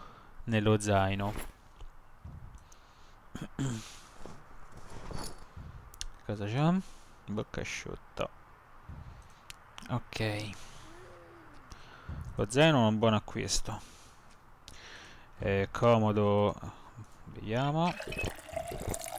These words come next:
Ah, hanno anche inserito gli effetti sonori.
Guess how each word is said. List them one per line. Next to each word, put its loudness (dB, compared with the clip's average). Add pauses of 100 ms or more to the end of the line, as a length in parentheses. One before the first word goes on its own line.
(360)
Ah, 8
hanno 4
anche 2
inserito 8
gli 6
effetti -2
sonori. 4